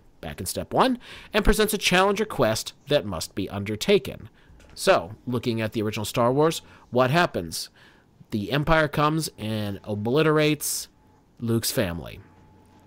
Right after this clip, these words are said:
There's this call to adventure. Of course, this is after he already met the Mentor, but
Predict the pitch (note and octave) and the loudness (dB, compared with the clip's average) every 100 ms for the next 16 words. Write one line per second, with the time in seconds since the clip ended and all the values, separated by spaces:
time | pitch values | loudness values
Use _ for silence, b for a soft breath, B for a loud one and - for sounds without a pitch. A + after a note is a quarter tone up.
0 | _ - A#2 A#2+ A#2+ A#2+ C3+ B2 A#2+ A2+ | _ -8 0 2 2 0 2 2 2 -2
1 | G#2+ A2+ G2+ - B2 C3 B2 A#2 A#2+ - | 0 -2 0 0 0 0 -4 0 0 0
2 | A2+ G2+ C3 A#2+ A2 G#2+ G2 - b b | -2 0 0 2 0 -2 -6 -12 b b
3 | - C3 - A#2 C3 C3 - A#2 A2 G#2 | 0 0 2 0 2 0 0 0 0 -2
4 | F#2+ G2+ G2+ | -2 -2 -2